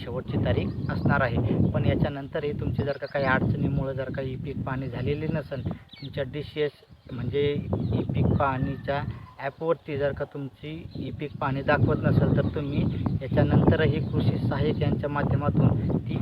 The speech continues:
ई पीक पाहणी करू शकता, कारण कृषी सहाय्यक यांना पंधरा सप्टेंबरपर्यंत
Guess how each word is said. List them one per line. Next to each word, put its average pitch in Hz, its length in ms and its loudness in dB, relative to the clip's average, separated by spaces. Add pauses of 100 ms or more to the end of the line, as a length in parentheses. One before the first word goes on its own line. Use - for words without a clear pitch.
(140)
ई - 100 -2
पीक - 300 -4
पाहणी 143 320 0 (240)
करू 156 160 0
शकता, - 320 -4
कारण 135 260 -2
कृषी 147 360 -8
सहाय्यक 143 520 -4
यांना 135 320 -4 (480)
पंधरा 147 360 0 (440)
सप्टेंबरपर्यंत 151 920 0